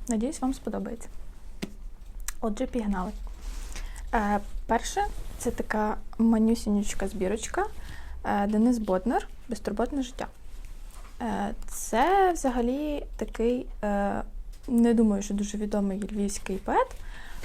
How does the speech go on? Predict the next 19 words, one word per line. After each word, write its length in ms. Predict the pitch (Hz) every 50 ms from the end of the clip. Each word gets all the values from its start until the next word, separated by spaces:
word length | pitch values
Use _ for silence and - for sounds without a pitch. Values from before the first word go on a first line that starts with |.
| - -
Я 140 | 220 226 254
на 80 | 277
нього 200 | 277 262 240 240
колись 260 | 226 - 226 214 214
дуже 240 | 208 233 226 220 214
давно 240 | 208 202 202 208 214
підписалась 580 | 208 240 - - 190 - - 202 196 196 - 208
в 20 |
Інстаграмі, 680 | 196 190 - - 196 196 233 302 415 480 440 403 370 339 -
тому 200 | - 247 269 294
що 160 | - - -
він 100 | 254 262
також 300 | 262 254 - 233 226 -
робив 200 | - 208 220 220
ще 100 | 214 -
гарні 240 | 214 214 202 208 202
фотографії 540 | 202 - - 202 196 202 202 202 - 190 208
Львова. 280 | 208 180 170 165 196 202 - - - - - - - - - - - - - - - - -
І... 760 | - 214 214 214 208 214 214 208 214 208 208 208 208 208 208